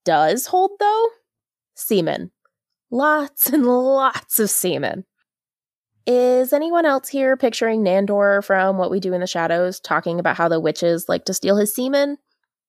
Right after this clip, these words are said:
No? Just me? Okay. That takes us to theory four. Betsy Aardsma was murdered by someone else that she knew. As I mentioned earlier, Betsy's friend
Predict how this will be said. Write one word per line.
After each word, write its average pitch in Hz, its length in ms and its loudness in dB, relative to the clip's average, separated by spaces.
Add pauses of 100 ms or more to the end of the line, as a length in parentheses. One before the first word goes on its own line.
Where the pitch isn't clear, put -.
(140)
No? 233 340 2 (840)
Just 262 760 0
me? 320 120 -6 (580)
Okay. 240 300 2 (760)
That 330 180 0
takes 294 260 -2
us 294 220 0
to 202 140 -2
theory 285 420 -2
four. - 580 -4 (380)
Betsy 320 320 0
Aardsma 247 500 0
was 214 160 -2
murdered 175 440 -2
by 180 100 0
someone 165 320 -2
else 127 260 -4
that - 140 -4
she 254 180 -4
knew. 269 480 0 (640)
As 311 160 4
I 370 100 4
mentioned 294 420 0
earlier, 170 600 2
Betsy's 233 420 0
friend 196 420 2